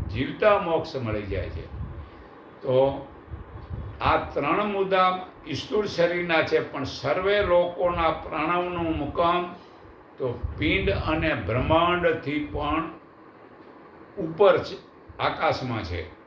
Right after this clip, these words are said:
તે ગુપ્ત રહેલું છે, તે રહેત ઘર કહેવાય છે. જે પરમપિતા પરમાત્મા જેને કેવલ નું ધામ કહેવાય, પરમાત્મા કો કેવલ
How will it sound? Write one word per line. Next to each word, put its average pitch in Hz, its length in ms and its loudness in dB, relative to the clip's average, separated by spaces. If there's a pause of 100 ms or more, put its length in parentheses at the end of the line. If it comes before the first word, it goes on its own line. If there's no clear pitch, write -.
(460)
તે 120 120 -2
ગુપ્ત - 420 -2
રહેલું 131 520 4
છે, - 440 -6 (360)
તે 127 200 4
રહેત 135 460 4
ઘર 139 200 4
કહેવાય 117 440 2
છે. 120 220 -4 (420)
જે 110 220 0 (680)
પરમપિતા 160 600 0
પરમાત્મા 139 1000 0 (180)
જેને 135 340 -4 (200)
કેવલ 160 540 2 (960)
નું 131 280 0
ધામ 151 380 2
કહેવાય, 120 380 4
પરમાત્મા 127 760 -2
કો 120 280 -4
કેવલ 139 360 2